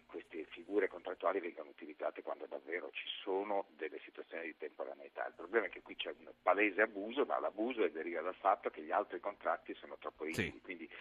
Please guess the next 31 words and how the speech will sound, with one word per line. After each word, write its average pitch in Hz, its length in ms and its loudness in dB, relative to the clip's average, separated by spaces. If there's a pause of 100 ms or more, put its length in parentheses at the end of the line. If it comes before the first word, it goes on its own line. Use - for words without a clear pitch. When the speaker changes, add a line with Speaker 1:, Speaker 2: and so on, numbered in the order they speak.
(120)
Speaker 1:
l'operazione 113 520 8
da 117 100 8
fare 143 280 12
è - 80 0
quella 76 360 0
di - 140 -16 (280)
cambiare 127 640 12 (120)
finalmente 104 640 4
le 98 100 4
regole 87 300 2
dei 80 120 -6
contratti 78 420 -4
a - 40 -8
tempo 73 240 -12
indeterminato, 69 800 -10
che - 180 -16
tutte 151 300 0
queste 80 260 -6
riforme 85 500 0
lasciano 69 440 -8
completamente 69 760 -10 (200)
Speaker 2:
Sì. 80 180 -4
Speaker 1:
fuori 92 340 8
dalle 80 260 -2
riforme. 80 440 -8 (260)
E - 200 -4 (160)
piuttosto 180 500 6
che - 100 -4
introdurre 120 460 4
vincoli 123 380 0
burocratici, 98 640 2